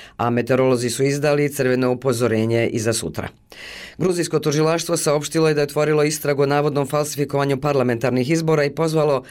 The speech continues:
na razgovor prozapadnu predsjednicu zemlje da detaljno iznese svoje optužbe za izbornu prevaru. Navodi se da je predsjednica Gruzije Salome Zurabišvili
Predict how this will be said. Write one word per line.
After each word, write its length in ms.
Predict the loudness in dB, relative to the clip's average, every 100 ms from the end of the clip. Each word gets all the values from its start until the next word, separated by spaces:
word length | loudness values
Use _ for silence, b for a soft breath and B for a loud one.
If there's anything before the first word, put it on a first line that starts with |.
| B
na 100 | -2
razgovor 480 | 2 2 2 0 0
prozapadnu 580 | 0 0 0 -2 -2 -2
predsjednicu 520 | -2 -2 -2 -2 -4
zemlje 380 | -2 0 0 -2 B B -4
da 100 | 0
detaljno 400 | 0 0 0 -2
iznese 380 | 0 -2 -2
svoje 220 | -4 0 0
optužbe 440 | 0 -2 0 0
za 120 | 0
izbornu 380 | -2 0 0 0
prevaru. 420 | 0 0 0 -2 B B B
Navodi 360 | -2 0 0 -2
se 140 | -2
da 80 | 0
je 100 | 0
predsjednica 500 | 0 -2 -2 -4 -4
Gruzije 440 | 0 2 2 2 0
Salome 400 | 0 2 2 2
Zurabišvili 760 | 0 0 -2 0 2 2